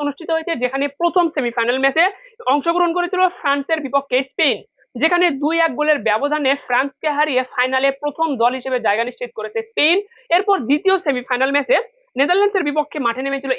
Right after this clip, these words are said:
ইংল্যান্ড, এই ম্যাচেও দুই এক গোলের ব্যবধানে নেদারল্যান্ডসকে হারিয়ে ফাইনালে জায়গা নিশ্চিত করেছে ইংল্যান্ড। আর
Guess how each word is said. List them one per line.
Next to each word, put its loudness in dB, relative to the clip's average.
ইংল্যান্ড, 0
এই 2
ম্যাচেও 4
দুই 2
এক 0
গোলের 2
ব্যবধানে 0
নেদারল্যান্ডসকে -2
হারিয়ে 0
ফাইনালে -2
জায়গা 0
নিশ্চিত -10
করেছে -6
ইংল্যান্ড। 2
আর 2